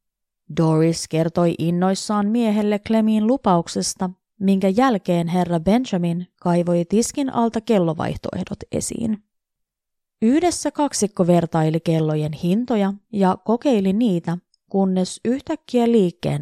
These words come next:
ovi kävi. Ovesta astui sisään varakkaan näköinen valkoinen mies, ja sillä samalla sekunnilla herra Benjaminin käytös Dorisia kohtaan muuttui täysin. Mies tarttui nopeasti kellolautoihin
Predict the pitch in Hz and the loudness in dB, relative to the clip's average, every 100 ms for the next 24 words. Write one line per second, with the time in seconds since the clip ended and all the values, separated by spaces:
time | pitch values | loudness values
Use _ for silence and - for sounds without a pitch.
0 | - 165 - - - - 208 - _ _ | 0 0 0 -4 -4 -2 -4 -6 _ _
1 | _ _ _ _ _ _ _ - 156 160 | _ _ _ _ _ _ _ -4 0 0
2 | 165 - 180 185 - - 214 202 269 240 | -2 -2 0 0 -4 -2 -2 -2 -4 0
3 | 226 220 214 277 285 - 190 185 180 185 | 2 2 2 0 -2 0 0 2 0 2
4 | 180 175 175 - 175 175 165 - 156 160 | 2 0 -2 -6 0 2 2 0 -2 0
5 | 160 185 247 170 - - - _ _ _ | 0 2 2 2 -2 -8 -12 _ _ _
6 | _ _ _ - 185 - 196 190 180 214 | _ _ _ 0 0 4 2 4 2 2
7 | 254 302 285 311 - 185 175 175 170 180 | 2 0 0 -2 0 -2 0 0 0 -2
8 | - 185 175 165 180 226 240 285 254 233 | -2 0 0 2 2 2 0 -2 0 0
9 | 262 240 180 175 - - 185 165 156 160 | 2 2 2 0 -2 0 2 2 0 -2
10 | 160 - 254 233 - 170 165 170 - 180 | -4 0 -2 -2 -4 -2 -2 -6 -6 0
11 | 196 240 _ 214 160 - - - 190 220 | 0 0 _ -2 -2 -2 -2 -2 -4 -6
12 | 226 - _ _ _ _ _ _ _ _ | -6 -8 _ _ _ _ _ _ _ _
13 | _ _ 190 208 302 320 - 285 233 214 | _ _ 2 4 4 0 -4 -4 -2 0
14 | 196 214 208 170 165 - 170 - 180 214 | 2 2 2 2 0 -2 -8 -2 2 4
15 | 285 247 185 175 175 170 180 175 185 | 4 4 2 0 0 0 -2 -4 -6